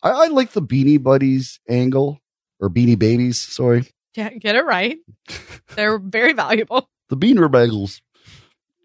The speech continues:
Speaker 1: Those are, uh, yeah, those are fun, quirky little write-ups. I remember reading those.
Speaker 2: Mm-hmm.
Speaker 1: And, uh, yeah, they t-, they found something that's very, very wholesome in nature, something that it, it, it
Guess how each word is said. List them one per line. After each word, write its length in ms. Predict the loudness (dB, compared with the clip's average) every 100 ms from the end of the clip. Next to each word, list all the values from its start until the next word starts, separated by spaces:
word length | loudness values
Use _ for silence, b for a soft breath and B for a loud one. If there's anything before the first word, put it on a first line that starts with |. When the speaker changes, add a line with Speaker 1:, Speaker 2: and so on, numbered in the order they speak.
| _
Speaker 1:
Those 320 | 2 2 4 6
are, 260 | 8 8
uh, 320 | 8 8 6 4 _ _ _ -4
yeah, 240 | 2 4
those 260 | 6 4 2
are 400 | 4 4 4 2 -2 _ _ _
fun, 380 | -4 2 2 2
quirky 380 | 0 -4 -4 -6
little 220 | -4 -4
write-ups. 420 | -4 -4 -4 -6
I 60 | -4
remember 400 | -2 -2 -2 -4
reading 360 | -6 -6 -6 -6
those. 460 | -8 -10 -12 -18 _ _ _ _ _ _ -4
Speaker 2:
Mm-hmm. 80 |
Speaker 1:
And, 360 | -2 0 0 0
uh, 280 | 2 4 2 -2
yeah, 180 | 0 0 0 _ _ _ _ _
they 140 | 2 4
t-, 140 | 4
they 180 | 2 2
found 320 | 4 2 2
something 280 | 0 0 4
that's 200 | 4 2
very, 360 | 0 2 4 4
very 260 | 2 2
wholesome 400 | 2 0 -2 -4
in 80 | -4
nature, 400 | -4 -6 -6 -8 -10 _ _ _
something 380 | -4 -2 0 0
that 180 | 2 2
it, 220 | 0 -2
it, 180 | -4 -6 _
it 140 | -8